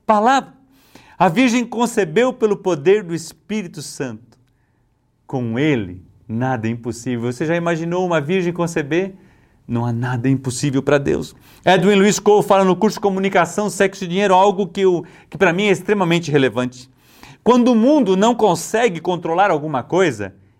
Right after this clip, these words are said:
ele a descaracteriza como crime e a legaliza. Quando o cristianismo não consegue controlar alguma coisa,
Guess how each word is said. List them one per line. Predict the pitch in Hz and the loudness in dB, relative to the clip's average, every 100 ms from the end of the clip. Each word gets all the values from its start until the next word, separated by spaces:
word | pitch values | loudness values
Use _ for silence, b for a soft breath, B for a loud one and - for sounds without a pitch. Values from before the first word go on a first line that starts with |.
| _ 165 | _ 2
ele | 175 156 | 4 4
a | 131 | 2
descaracteriza | 120 262 269 - 202 196 - 165 156 127 131 | 2 0 0 0 0 -2 -4 -6 -4 -4 -6
como | 143 165 180 | -6 -6 -2
crime | 220 240 294 277 - _ _ _ _ 139 | 0 2 0 -2 -8 _ _ _ _ -6
e | 139 | -2
a | |
legaliza. | 131 110 110 104 95 92 98 _ b b b | -2 -2 -2 -4 -8 -12 -16 _ b b b
Quando | 165 185 165 | -2 0 -2
o | |
cristianismo | 170 240 277 - 202 165 190 226 170 147 | -2 2 2 0 -4 -4 -2 -2 -2 -4
não | 180 | -4
consegue | 180 147 190 196 | -2 -2 0 0
controlar | 185 160 151 156 160 | 0 -4 -4 0 0
alguma | 143 139 131 | 0 -4 -4
coisa, | 190 214 131 110 | 2 2 2 -2